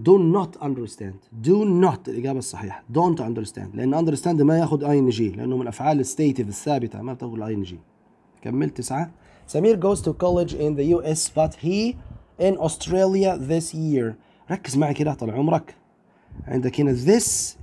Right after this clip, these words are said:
year. يا هو مو وقت الرسائل. لا إله إلا الله. This year. ها. This year. أيوة. طيب إيش ه-، إيش سالفة this year يا إخوان؟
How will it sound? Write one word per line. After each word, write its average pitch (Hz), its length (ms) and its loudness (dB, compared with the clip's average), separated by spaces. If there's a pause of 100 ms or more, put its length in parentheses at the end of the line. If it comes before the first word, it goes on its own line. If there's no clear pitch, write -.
(100)
year. 156 540 2
يا 113 100 -2
هو 156 360 6
مو 147 100 4
وقت 147 420 2
الرسائل. 98 520 -4
لا 92 200 -6
إله 90 260 -10
إلا 90 100 -14 (100)
الله. 135 200 6
This 196 60 4
year. 175 460 4 (760)
ها. 131 140 -2 (720)
This 269 220 4
year. 254 300 0
أيوة. 165 240 4
طيب 151 260 0
إيش 196 200 -4
ه-، 180 140 -2
إيش 190 140 -2
سالفة 156 440 -4
this 151 40 -4
year - 80 -10 (140)
يا 120 40 -4
إخوان؟ 107 280 -6